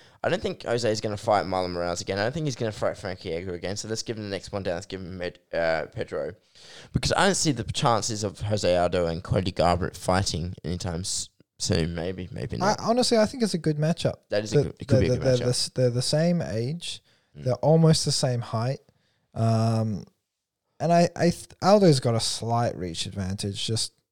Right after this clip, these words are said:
Speaker 2: like a, a dec-, a decent, uh, reach advantage over Munoz. Munoz tends to have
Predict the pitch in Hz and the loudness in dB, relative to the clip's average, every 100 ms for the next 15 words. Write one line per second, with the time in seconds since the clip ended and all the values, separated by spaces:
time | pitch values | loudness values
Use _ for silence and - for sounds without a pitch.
0 | _ 113 110 120 - - 120 143 135 - | _ -12 -4 -2 0 -2 -2 -2 0 -4
1 | 151 196 180 131 113 _ 117 120 123 135 | 0 0 2 0 -2 _ -2 2 2 2
2 | 120 117 117 120 110 113 117 117 98 104 | 0 0 2 0 0 2 2 2 0 -2
3 | - - - - - - - 139 139 127 | -6 -12 -20 -20 -20 -20 4 8 8 6
4 | - 127 127 127 120 120 110 101 | 4 2 4 4 6 4 2 -2